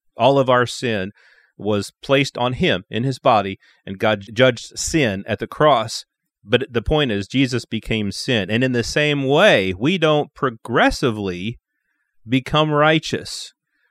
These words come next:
We've received the righteousness of God as a gift. And in fact, not only have we received it as a gift, but we have become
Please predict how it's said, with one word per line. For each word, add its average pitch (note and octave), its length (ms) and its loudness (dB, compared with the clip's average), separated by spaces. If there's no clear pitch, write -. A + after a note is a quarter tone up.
We've A#2 240 -2
received D3 720 -2
the G#2+ 100 -4
righteousness G#2+ 640 -2
of F#2+ 120 -6
God G2+ 320 -2
as G2 180 -6
a F#2+ 60 -6
gift. A2+ 360 0
And F#2+ 100 -4
in F#2 60 -4
fact, G#2 360 0
not A2+ 200 0
only A2 220 0
have G#2+ 140 0
we G#2 100 -2
received G#2 500 -2
it G2+ 80 -2
as F#2+ 120 0
a F#2 60 -8
gift, G#2+ 300 0
but F2 100 -6
we A#2 140 0
have G#2+ 280 2
become A2 600 0